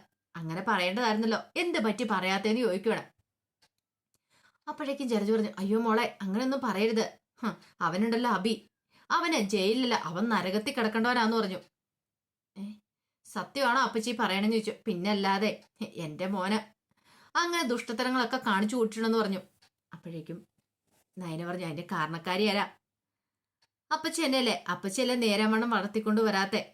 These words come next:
അതുകൊണ്ടുള്ള ദോഷമല്ലേ?" "അത് എന്ത് ചെയ്യാനാ മോളെ, ഒറ്റ മോനല്ലേ ഉള്ളൂ. അപ്പൊ അതിൻ്റെതായ കുറച്ച്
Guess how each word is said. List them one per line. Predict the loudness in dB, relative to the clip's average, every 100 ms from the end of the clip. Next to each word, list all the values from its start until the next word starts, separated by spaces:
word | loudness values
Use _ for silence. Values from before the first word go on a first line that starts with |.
| -12
അതുകൊണ്ടുള്ള | -6 -2 0 0 2
ദോഷമല്ലേ?" | 2 2 0 0 0 -4 -16
"അത് | -12 -8
എന്ത് | -6 -6
ചെയ്യാനാ | -4 -2 -2 -2
മോളെ, | 0 0 -2 -6 -20 -20 -12
ഒറ്റ | -8 -4
മോനല്ലേ | 0 2 2 4
ഉള്ളൂ. | 4 2 -4 _ _ -20
അപ്പൊ | -14 -10
അതിൻ്റെതായ | -6 -6 -4 -2 0 0 0 -2 -12 _ _ -4
കുറച്ച് | -4 0